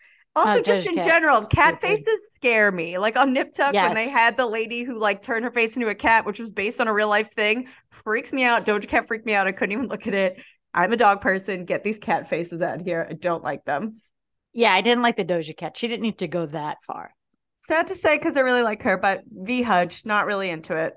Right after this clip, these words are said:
Speaker 1: Vanessa Hudgens.
Speaker 2: Oh, I liked it. I liked it.
Speaker 1: Fine. Karlie Kloss, not really into it,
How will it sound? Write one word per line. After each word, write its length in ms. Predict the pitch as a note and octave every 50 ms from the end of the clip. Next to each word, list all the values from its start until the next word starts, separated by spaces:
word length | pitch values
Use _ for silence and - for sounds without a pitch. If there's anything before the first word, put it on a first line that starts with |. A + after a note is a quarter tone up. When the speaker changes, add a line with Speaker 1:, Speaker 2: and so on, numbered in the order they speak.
| _ _
Speaker 1:
Vanessa 340 | - F3 E3 E3 D#3+ - F3
Hudgens. 240 | E3+ E3 D#3+ - F#4 A#4
Speaker 2:
Oh, 60 | B4+
I 240 | C#5 D5 D5 C5+ C5
liked 280 | C4 A#3 G3 - -
it. 140 | A#3 A#3 A#3+
I 140 | B3+ C#4 F4 F#4+
liked 340 | A#3 F#3 E3+ E3 _ -
it. 160 | F3+ F3+ - - _ _ _ _ _ _ _ _
Speaker 1:
Fine. 380 | _ - F3+ E3 E3 E3 F3+ G3+
Karlie 340 | - - C4 A#3 A3+ A3 G#3+
Kloss, 500 | A3 - F3+ E3 E3 E3+ E3+ - - - -
not 220 | F#3+ F#3+ F3+ -
really 220 | D3+ E3+ E3 E3 D#3+
into 280 | D#3 D#3 E3 - F3 E3+
it, 160 | E3 E3+ E3